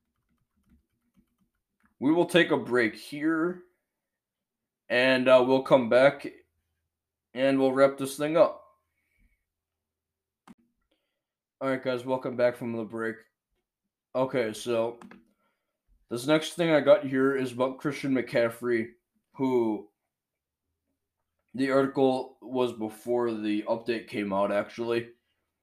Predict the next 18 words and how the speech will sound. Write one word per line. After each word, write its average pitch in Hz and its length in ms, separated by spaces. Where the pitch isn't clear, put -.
So 107 680
it 127 160
says 143 280
that 135 120
he's 131 200
having 131 320
an 120 120
M 123 160
R 117 120
I 113 140
Monday 123 460
to, 117 120
to 123 760
determine 123 560
the 110 80
severity 110 520
of 104 80
his 98 180